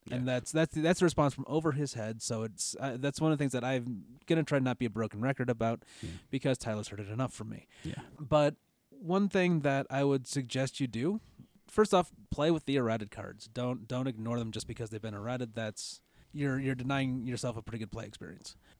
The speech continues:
Speaker 1: Print out or have on your phone the P D F of the latest R R G or Imperial Law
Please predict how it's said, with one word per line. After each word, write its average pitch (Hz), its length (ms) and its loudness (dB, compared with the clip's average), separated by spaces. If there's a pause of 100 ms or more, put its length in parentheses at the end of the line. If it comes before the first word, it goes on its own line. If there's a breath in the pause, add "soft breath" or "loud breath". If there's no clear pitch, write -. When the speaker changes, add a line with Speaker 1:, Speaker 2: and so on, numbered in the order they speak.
(140)
Speaker 1:
Print 175 480 2
out 123 340 0
or 156 120 4
have 196 280 0
on 202 220 6
your 202 160 6
phone 202 320 4
the 185 60 4
P 202 180 0
D 185 160 0
F 196 420 0 (460)
of 160 240 4
the 175 80 4
latest 147 400 4
R 123 180 0
R 131 140 2
G 117 680 -2
or 107 420 -4
Imperial 123 460 0
Law 110 440 -2